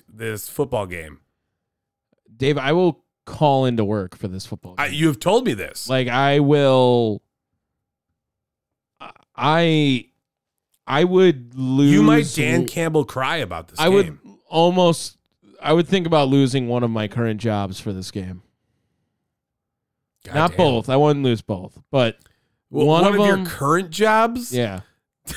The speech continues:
Speaker 1: So, like, the two jobs that you're about to leave?
Speaker 2: Yeah, but that's not publicly known yet.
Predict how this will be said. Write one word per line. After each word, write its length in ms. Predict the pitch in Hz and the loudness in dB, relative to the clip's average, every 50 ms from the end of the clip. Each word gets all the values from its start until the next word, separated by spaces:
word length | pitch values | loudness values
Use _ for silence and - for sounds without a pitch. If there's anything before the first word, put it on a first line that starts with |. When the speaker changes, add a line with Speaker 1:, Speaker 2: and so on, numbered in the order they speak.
| - - - - - - - - - | -16 -18 -20 -20 -20 -20 -18 -16 -6
Speaker 1:
So, 180 | - 208 220 185 156 | -2 -2 -2 0 0
like, 300 | 185 180 175 139 123 123 | -2 -4 -4 -6 -8 -8
the 120 | 127 143 | -6 -6
two 300 | 135 131 - - 156 170 | -6 -6 -4 -2 -2 -2
jobs 480 | 160 135 143 135 139 147 160 165 156 143 | -2 -2 -2 -2 0 0 -2 -2 -2 -2
that 260 | 139 147 139 131 127 | -2 -2 -2 -4 -6
you're 200 | 127 131 131 131 | -6 -4 -4 -4
about 340 | 127 113 117 123 135 135 - | -4 -2 -2 -2 -2 -2 -4
to 100 | 143 135 | -6 -6
leave? 540 | 123 113 113 113 123 143 165 175 180 - _ | -6 -6 -6 -6 -4 -6 -6 -8 -10 -14 _
Speaker 2:
Yeah, 220 | - 139 139 131 123 | -2 0 0 2 0
but 100 | 117 117 | 0 0
that's 220 | 135 135 127 - | 0 0 0 0
not 160 | 143 127 110 | -2 -4 -2
publicly 400 | - 127 120 113 107 - - 110 | -2 -4 -4 -4 -4 -6 -8 -8
known 280 | 107 104 98 104 117 117 | -6 -6 -6 -4 -4 -4
yet. 220 | 101 90 90 95 | -6 -8 -10 -12